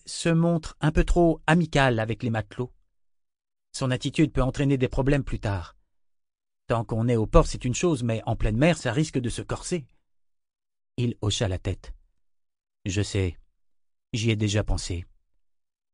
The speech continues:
La plupart de ces hommes n'ont jamais navigué avec des femmes à bord, sauf peut-être une épouse de capitaine.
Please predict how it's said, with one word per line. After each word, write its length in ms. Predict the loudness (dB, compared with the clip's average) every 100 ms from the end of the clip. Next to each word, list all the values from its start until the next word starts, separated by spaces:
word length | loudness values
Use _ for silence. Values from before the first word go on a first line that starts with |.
| _ _ -4
La 160 | -2
plupart 300 | 0 2 2
de 80 | 2
ces 240 | 0 0 2
hommes 160 | 2
n'ont 140 | 2 2
jamais 300 | 2 2 0
navigué 400 | 0 0 0 0
avec 220 | 0 -2
des 100 | -2
femmes 240 | 0 -2
à 60 | 0
bord, 260 | 0 -4
sauf 320 | -2 -2 -2 -2
peut-être 380 | -4 -2 -2 0
une 100 | 0
épouse 340 | 0 -2 0
de 80 | -2
capitaine. 580 | -2 -6 -8 -8 -8